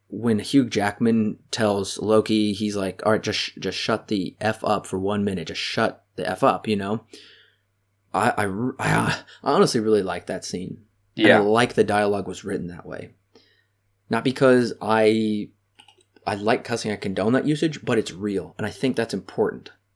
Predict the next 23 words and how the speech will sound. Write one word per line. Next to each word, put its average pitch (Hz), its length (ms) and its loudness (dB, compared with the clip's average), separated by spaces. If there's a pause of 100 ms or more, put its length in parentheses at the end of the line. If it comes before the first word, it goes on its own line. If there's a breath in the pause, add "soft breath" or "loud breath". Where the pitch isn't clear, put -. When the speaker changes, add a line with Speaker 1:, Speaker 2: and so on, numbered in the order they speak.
(200)
Speaker 2:
Right. 110 200 6
Speaker 1:
It's 90 80 0
important 156 480 2
to 131 40 0
Speaker 2:
Right. - 40 -2
Speaker 1:
be 107 80 -2
true 147 260 4
to 175 60 6
the 156 80 2
character. 117 320 0
It's 107 100 -6
important 131 320 2
to 123 60 0
be 107 40 0
real. 101 360 -2
And 131 100 2
honestly, 175 380 4
if - 120 -12
I 127 120 4
was 165 100 4
in 180 60 -2
that 170 120 -2
situation, 160 440 2